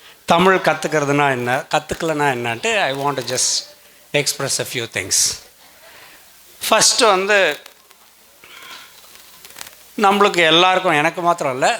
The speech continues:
கல்யாணம் ஆனவங்க எல்லாருமே, வீட்டுக்காருக்கு வீட்டுல பெரிய மரியாதை கிடையாது, அது எல்லாருக்கும் தெரிஞ்சது தான்.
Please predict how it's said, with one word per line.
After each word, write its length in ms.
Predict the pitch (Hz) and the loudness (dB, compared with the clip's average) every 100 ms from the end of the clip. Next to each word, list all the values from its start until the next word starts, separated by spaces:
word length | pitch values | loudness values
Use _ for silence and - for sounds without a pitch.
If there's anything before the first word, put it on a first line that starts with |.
| - - _ | -8 -20 _
கல்யாணம் 420 | 160 160 156 143 | 0 2 2 0
ஆனவங்க 160 | 135 123 | 0 -4
எல்லாருமே, 580 | 131 139 139 127 127 208 - _ _ _ - _ | 0 0 0 -2 -6 -8 -14 _ _ _ -20 _
வீட்டுக்காருக்கு 680 | 196 185 180 156 165 180 202 | 0 2 2 2 2 -2 -4
வீட்டுல 180 | 208 | -2
பெரிய 360 | 190 220 226 220 | -2 0 0 0
மரியாதை 420 | 185 185 190 151 | 2 2 2 0
கிடையாது, 420 | 135 120 113 117 147 | -2 -4 -4 -4 -4
அது 120 | 135 | -2
எல்லாருக்கும் 480 | 135 147 139 127 131 | 0 0 -2 -6 -6
தெரிஞ்சது 220 | 120 107 | -6 -8
தான். 220 | 98 127 | -6 -6